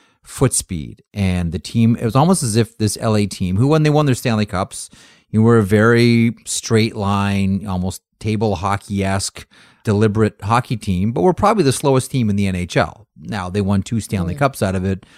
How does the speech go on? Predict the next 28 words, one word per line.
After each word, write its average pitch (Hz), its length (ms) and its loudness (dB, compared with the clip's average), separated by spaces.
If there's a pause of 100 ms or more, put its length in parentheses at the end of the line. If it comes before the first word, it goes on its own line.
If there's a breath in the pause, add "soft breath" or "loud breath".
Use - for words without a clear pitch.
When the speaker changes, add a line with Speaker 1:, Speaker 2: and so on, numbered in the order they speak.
(140 soft breath)
Speaker 1:
No 104 100 0
one's 101 180 4
gonna 90 200 0
complain. 90 640 -2 (320 soft breath)
But 113 100 -2
it 104 80 -2
seems 214 320 0
as 147 140 0
if 143 160 0
there 120 100 2
was 107 160 2
a 104 60 2
deliberate 113 580 0
shift - 480 -6
in 95 80 0
L 95 240 -2
A, 87 360 -4 (500 soft breath)
as 98 180 -2
if 104 140 0
everyone 135 300 2
in 120 40 4
the 110 60 6
organization 95 640 0
said, 90 340 -4
"We 131 100 2
need 120 240 2
to 98 100 -2
get 92 360 -4